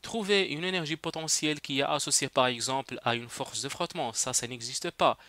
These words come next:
Mais on peut, par exemple, trouver une énergie potentielle, énergie potentielle, euh, électrique, par exemple, qui correspond à la force électrique.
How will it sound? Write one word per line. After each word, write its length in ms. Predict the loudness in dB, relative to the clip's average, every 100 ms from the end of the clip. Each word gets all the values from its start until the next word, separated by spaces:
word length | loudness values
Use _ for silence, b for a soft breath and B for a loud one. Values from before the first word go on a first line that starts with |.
| B B B -2
Mais 80 | -2
on 80 |
peut, 140 | 0 0
par 240 | 4 4
exemple, 420 | 2 2 0 -2
trouver 400 | -8 -6 0 0
une 160 | 0 -2
énergie 320 | -2 -2 -4
potentielle, 720 | -6 -8 -4 0 4 4 2 -8
énergie 280 | -14 -12
potentielle, 680 | -12 -10 -8 -6 -2 0 -2 -6 B B B B B -4
euh, 440 | 0 2 2 0 -2
électrique, 540 | -2 -4 -2 -4 -6 -6
par 160 | -8
exemple, 460 | -4 -2 -4 -6 -16 _ _ _ _ _ _ _ _ _ _ _ _ _ _ _ _ _ _ _ -10
qui 120 | -2
correspond 560 | 0 0 0 0 2
à 100 | 4
la 80 | 4
force 280 | 2 0 0
électrique. 640 | 0 -2 -6 -8 -6 -6